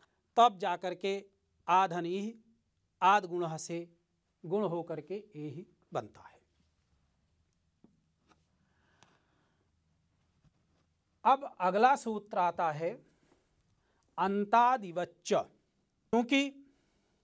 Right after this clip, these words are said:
ये जो है आन का आकार ना होने के कारण ओमानोश्च सूत्र की,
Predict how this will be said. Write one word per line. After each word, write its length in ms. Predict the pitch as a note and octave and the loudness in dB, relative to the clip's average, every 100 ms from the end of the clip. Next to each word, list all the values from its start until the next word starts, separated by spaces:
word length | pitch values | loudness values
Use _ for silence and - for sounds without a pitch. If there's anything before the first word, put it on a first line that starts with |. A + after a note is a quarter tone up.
| _ _ _ - | _ _ _ -10
ये 260 | F3+ C4+ D4+ | -2 0 2
जो 180 | C#4 G#3 | 2 4
है 340 | G3 E3 - _ _ _ _ _ _ _ _ | 2 -4 -10 _ _ _ _ _ _ _ _
आन 340 | D#3 G3 B3+ C4+ | 2 2 2 0
का 140 | C4 | 0
आकार 640 | A3+ G3 F#3 F#3 F#3+ G#3 A3 | 0 2 0 2 4 4 2
ना 180 | G3+ G3 | 0 -2
होने 400 | D#3+ F3 F3+ F3+ | 0 -2 -2 -2
के 200 | F3 D#3+ | -4 -8
कारण 460 | D3 D3 D#3+ G3+ A#3+ _ _ _ _ _ _ - | -4 0 2 2 0 _ _ _ _ _ _ -2
ओमानोश्च 800 | F#3+ F#3+ G3 G#3+ B3+ D4 - A#3+ | 0 2 4 4 2 0 -2 -2
सूत्र 500 | G3+ - F#3+ F#3+ F3 | -2 0 -6 -6 -14
की, 240 | F#3+ E3+ | -10 -12